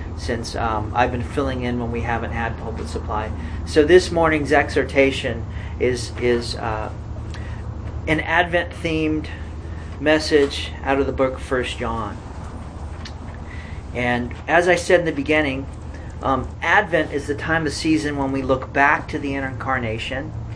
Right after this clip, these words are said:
and we live now in response to the incarnation, and we look forward to the hope of the incarnation.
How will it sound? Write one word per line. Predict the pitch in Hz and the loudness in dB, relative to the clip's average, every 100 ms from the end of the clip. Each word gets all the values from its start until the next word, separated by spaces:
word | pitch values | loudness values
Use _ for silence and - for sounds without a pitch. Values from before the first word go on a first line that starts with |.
| - - - - - - | -10 -10 -10 -8 -8 -2
and | 135 143 | 0 2
we | 143 | 6
live | 151 139 | 6 6
now | 139 147 147 143 143 | 2 4 4 4 2
in | 135 131 | 0 -4
response | 123 - 165 180 180 | -6 2 4 4 0
to | - | -4
the | - | -6
incarnation, | 123 120 135 117 113 120 123 117 | -4 -4 -2 -2 -2 -4 -6 -4
and | - 143 151 | -2 0 0
we | |
look | 147 147 - | 2 2 0
forward | - 160 165 156 139 127 - - - | -2 0 2 2 0 -2 -8 -12 -10
to | - 151 | -2 0
the | 147 | 2
hope | - 185 180 | 4 2 2
of | 135 | -2
the | 120 | -2
incarnation. | 110 101 110 98 - - - | -4 -6 -8 -8 -8 -8 -8